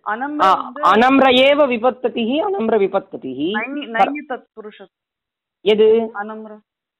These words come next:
Speaker 2: ஆ, அனம்ரன்ற சப்தம் ந-, நஞ்சு.
Speaker 1: ஆ, தூரீகிருதா வந்து ஓ, கிரு-, கிருதம் இல்ல, ஒரு,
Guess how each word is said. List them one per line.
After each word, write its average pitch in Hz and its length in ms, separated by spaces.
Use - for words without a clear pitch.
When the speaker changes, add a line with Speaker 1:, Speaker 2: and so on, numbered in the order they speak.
Speaker 2:
ஆ, 196 180
அனம்ரன்ற 262 520
சப்தம் 247 280
ந-, 196 160
நஞ்சு. 175 680
Speaker 1:
ஆ, 202 460
தூரீகிருதா 277 760
வந்து 247 400
ஓ, 220 320
கிரு-, 190 840
கிருதம் 233 300
இல்ல, 208 220
ஒரு, 185 320